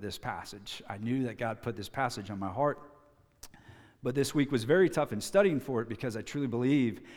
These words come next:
as an effective communicator of God's Word, you don't just wanna get up here and disseminate information to you. That's not my goal, I promise you. My goal is to accurately proclaim God's Word, the text that's here, but accurately first proclaim it to myself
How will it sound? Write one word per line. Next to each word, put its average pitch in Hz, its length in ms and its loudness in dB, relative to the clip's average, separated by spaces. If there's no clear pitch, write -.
as 120 160 4
an 117 100 2
effective 135 480 0
communicator 135 600 2
of 101 120 -6
God's 117 280 0
Word, 120 500 4
you 113 120 0
don't 120 240 -2
just - 180 -8
wanna 113 140 -2
get 110 200 -4
up 117 140 0
here 110 160 -2
and 104 160 -4
disseminate 104 600 -2
information 101 640 -6
to 113 120 -8
you. 98 160 -6
That's 104 260 -4
not 107 140 -6
my 95 120 -10
goal, 95 240 -8
I 87 40 -10
promise 98 460 -12
you. 98 160 -16
My 113 140 0
goal 131 320 8
is 110 120 0
to 113 160 -4
accurately 113 720 0
proclaim 107 460 -4
God's 101 300 -6
Word, 98 300 -6
the 98 80 -10
text - 340 -8
that's 98 160 -10
here, 117 240 -2
but 98 180 -8
accurately 113 460 -2
first 110 340 -6
proclaim 104 420 -4
it 95 100 -8
to - 120 -8
myself 90 640 -10